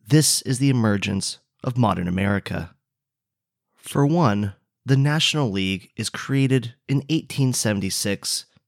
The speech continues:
and baseball becomes America's pastime. In addition, the first great jazz musician,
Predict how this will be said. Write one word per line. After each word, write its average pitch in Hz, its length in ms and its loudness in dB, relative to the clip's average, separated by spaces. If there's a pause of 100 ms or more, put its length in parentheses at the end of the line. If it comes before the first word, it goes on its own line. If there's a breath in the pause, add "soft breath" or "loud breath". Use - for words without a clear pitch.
(140)
and 139 200 2
baseball 156 420 2
becomes 107 580 -2
America's 101 500 0
pastime. 90 760 -6 (1300)
In 135 140 2
addition, 120 680 -4 (320)
the 127 120 -2
first - 420 -6
great 123 320 -4
jazz 107 440 -4
musician, 107 600 -6